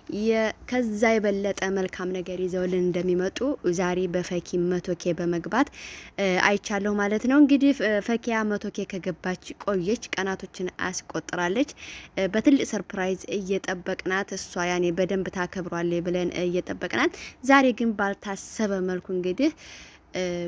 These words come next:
ተምር፣ እ፣ ድርጅት እንግዲህ፣ እ፣ የቤት፣ እ፣ ስጦታ አበርክቶላታል ማለት ነው።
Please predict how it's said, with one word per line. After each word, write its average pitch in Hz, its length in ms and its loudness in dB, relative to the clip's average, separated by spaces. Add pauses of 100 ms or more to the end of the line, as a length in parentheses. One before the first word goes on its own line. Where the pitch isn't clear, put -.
(320)
ተምር፣ 190 380 4
እ፣ 185 120 -2 (160)
ድርጅት 185 540 0
እንግዲህ፣ 185 440 0
እ፣ 185 140 -6 (120)
የቤት፣ 180 360 0 (140)
እ፣ 170 120 -4 (180)
ስጦታ 185 340 -6 (180)
አበርክቶላታል 190 1040 0
ማለት 190 360 0
ነው። 285 140 2